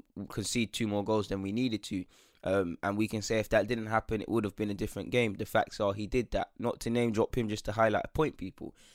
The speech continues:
Obviously, last night, um, when we played Spurs, um, we can only deal with the facts. We can only deal with the facts. Socrates, Xhaka, um, who, who both had a point to play, part to play, sorry, in the first goal. Obviously, Leno, there's no way around it.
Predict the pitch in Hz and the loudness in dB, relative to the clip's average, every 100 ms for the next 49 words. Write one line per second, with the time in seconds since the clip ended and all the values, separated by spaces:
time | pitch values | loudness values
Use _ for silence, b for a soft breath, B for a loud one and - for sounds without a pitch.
0 | b b 135 123 120 110 110 107 107 - | b b 6 6 0 0 4 6 6 4
1 | 107 104 92 - b b 98 98 104 101 | 2 2 2 -6 b b -2 0 0 0
2 | - 110 101 - 113 104 92 - b b | 0 0 0 0 4 4 2 -12 b b
3 | - 104 101 95 110 110 120 117 110 120 | 0 2 2 -2 -2 0 0 0 2 2
4 | 110 120 - 131 - - _ _ 104 101 | 0 -6 0 0 -2 -12 _ _ -6 -2
5 | 117 127 123 113 107 107 107 131 - - | 0 2 2 0 0 -2 -2 -2 -2 -2
6 | 127 123 131 123 - 127 - 117 113 - | -2 0 0 0 0 -8 -2 0 0 2
7 | 120 113 b b b - 101 101 107 117 | 2 0 b b b -2 -2 0 -4 -2
8 | 113 107 - 123 123 113 101 - 117 - | -2 -2 0 0 2 2 0 0 -2 -4
9 | 98 - 107 101 - 123 117 - - 95 | -8 -2 0 0 0 2 2 0 -8 -6
10 | 92 104 98 95 92 113 110 - 101 107 | -4 -4 -4 -4 -2 2 2 2 -2 -2
11 | - - 117 107 - 107 107 110 107 104 | -4 -2 0 2 -2 -2 0 0 0 -4
12 | 98 - 104 107 101 101 101 101 95 95 | -6 -6 -2 0 2 2 4 2 2 -4